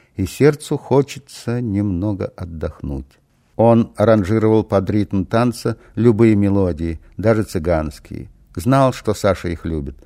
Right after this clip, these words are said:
Лена сидела возле него, он что-то говорил ей, объяснял,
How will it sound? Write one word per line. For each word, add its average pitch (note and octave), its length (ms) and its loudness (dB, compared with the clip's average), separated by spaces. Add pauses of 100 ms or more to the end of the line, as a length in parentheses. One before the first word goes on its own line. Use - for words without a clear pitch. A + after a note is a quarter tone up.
(280)
Лена D3 280 4
сидела A#2 360 2
возле G#2 300 0
него, G2 560 -2 (100)
он C3+ 160 -2
что-то D3 400 -2
говорил F#2+ 560 0
ей, B2 300 0 (220)
объяснял, G#2+ 840 -4